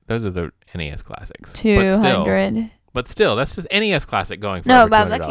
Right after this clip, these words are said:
Speaker 2: looking at, like,
Speaker 1: Yeah.
Speaker 2: 'cause you're saying they go on eBay, so I'm looking
Speaker 1: It's
Speaker 2: at everything.
Speaker 1: crazy.
Speaker 2: This one's, uh, three hundred nineteen, but no shipping. This
Speaker 1: And
Speaker 2: one
Speaker 1: another
Speaker 2: has
Speaker 1: thing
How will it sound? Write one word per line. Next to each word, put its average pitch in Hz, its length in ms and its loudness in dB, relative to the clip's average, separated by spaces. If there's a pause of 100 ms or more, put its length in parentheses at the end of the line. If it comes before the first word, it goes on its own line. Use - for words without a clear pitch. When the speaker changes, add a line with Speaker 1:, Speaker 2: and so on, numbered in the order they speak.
Speaker 2:
looking 214 60 -8
at, 180 320 -10
like, 190 100 -6
Speaker 1:
Yeah. - 160 -4 (180)
Speaker 2:
'cause 240 140 -16
you're 240 120 -8
saying 208 420 -12
they 190 120 -14
go 185 180 -8
on 175 120 -10
eBay, 175 540 -8 (200)
so - 120 -8
I'm 185 140 -2
looking 190 220 -2
Speaker 1:
It's 175 100 0
Speaker 2:
at 185 40 -4
everything. 226 360 -4
Speaker 1:
crazy. 120 560 -6 (1400)
Speaker 2:
This 214 120 -12
one's, 202 420 -6
uh, 175 480 0 (240)
three - 160 -6
hundred 185 220 -6
nineteen, 185 560 -10
but - 80 -20
no - 120 -18
shipping. - 480 -18 (3000)
This 214 180 -12
Speaker 1:
And 240 120 -8
Speaker 2:
one - 80 -4 (120)
Speaker 1:
another 403 100 -2
Speaker 2:
has 196 240 -4
Speaker 1:
thing - 100 -20